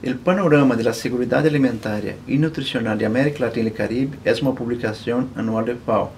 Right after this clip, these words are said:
que analiza los avances regionales en la lucha contra el hambre. En la edición dos mil trece trae buenas noticias. La primera es que dieciséis países de la región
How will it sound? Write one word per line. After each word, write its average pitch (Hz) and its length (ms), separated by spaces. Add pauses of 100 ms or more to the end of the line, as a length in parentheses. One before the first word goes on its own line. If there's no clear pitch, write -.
(420)
que 113 120
analiza 127 400
los 120 160
avances 127 500
regionales 120 640
en 127 100
la 113 100
lucha 123 280
contra 123 200
el 113 80
hambre. 95 220 (460)
En 131 160
la 180 120
edición 160 400
dos 110 140
mil 104 160
trece 139 420
trae 120 200
buenas 143 320
noticias. 143 520 (400)
La 147 140
primera 156 500
es 131 120
que 131 120
dieciséis 120 540
países 123 380
de 117 60
la 110 100
región 110 480